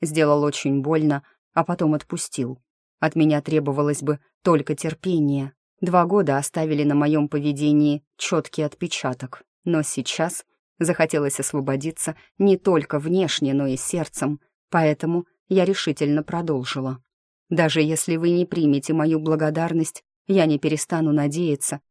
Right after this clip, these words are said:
что однажды смогу сделать для вас нечто равноценное». «Златослава». Он порывисто схватил меня за кисть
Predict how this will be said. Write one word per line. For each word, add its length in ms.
что 260
однажды 460
смогу 340
сделать 400
для 200
вас 260
нечто 460
равноценное». 1000
«Златослава». 840
Он 160
порывисто 500
схватил 480
меня 320
за 160
кисть 400